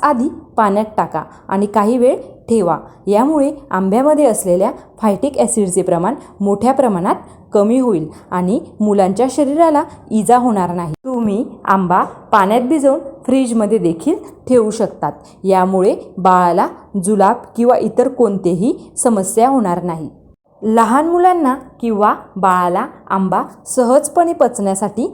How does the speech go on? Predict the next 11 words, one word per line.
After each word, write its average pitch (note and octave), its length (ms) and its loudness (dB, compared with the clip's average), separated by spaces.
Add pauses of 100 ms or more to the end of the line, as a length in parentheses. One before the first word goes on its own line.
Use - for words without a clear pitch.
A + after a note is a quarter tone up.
(240)
काय G#3+ 160 4
करावे? F3+ 400 -2 (340)
तर G3 220 4 (260)
आंबा F#3+ 320 2
पाण्यात D4+ 340 0 (300)
थोडा A#3 280 4
वेळ E4+ 160 2
भिजवून A3+ 380 0 (240)
मग C4 300 0
खायला G3+ 320 0
द्यावा D#3+ 280 -4